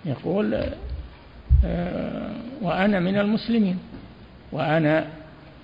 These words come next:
يقول ل-، لعبده أن يقول: "وأنا من المسلمين،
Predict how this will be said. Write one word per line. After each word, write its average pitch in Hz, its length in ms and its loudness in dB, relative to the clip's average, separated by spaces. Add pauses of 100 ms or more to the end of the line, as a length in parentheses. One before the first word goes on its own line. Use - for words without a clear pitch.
(760)
يقول 147 420 2
ل-، 143 760 2
لعبده 147 720 4 (320)
أن 160 140 0
يقول: 147 320 2
"وأنا 208 400 4
من 185 160 0
المسلمين، 151 640 2